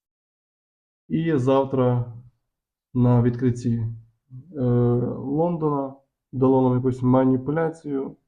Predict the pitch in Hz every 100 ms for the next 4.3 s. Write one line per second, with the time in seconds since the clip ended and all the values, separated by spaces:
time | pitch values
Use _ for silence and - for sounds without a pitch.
0 | - 131 135 131 127 123 120 120 131 135
1 | 131 123 123 127 127 127 123 _ _ _
2 | _ _ _ _ - 131 127 123 - 123
3 | 123 123 127 127 - 127 120 185 180 165
4 | 160 143